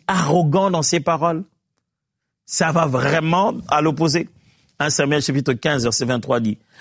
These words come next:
Car la rébellion est aussi coupable que la divination. » Le monsieur, il est devenu rebelle. Et la Bible considère ça tout aussi un mal que la divination. Ouais, j'aime toujours ce texte, on dit rébellion,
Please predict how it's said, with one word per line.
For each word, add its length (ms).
Car 240
la 140
rébellion 520
est 180
aussi 280
coupable 480
que 80
la 120
divination. » 640
Le 180
monsieur, 420
il 80
est 80
devenu 340
rebelle. 540
Et 100
la 80
Bible 260
considère 400
ça 220
tout 160
aussi 320
un 140
mal 260
que 80
la 140
divination. 840
Ouais, 160
j'aime 300
toujours 280
ce 100
texte, 320
on 60
dit 140
rébellion, 680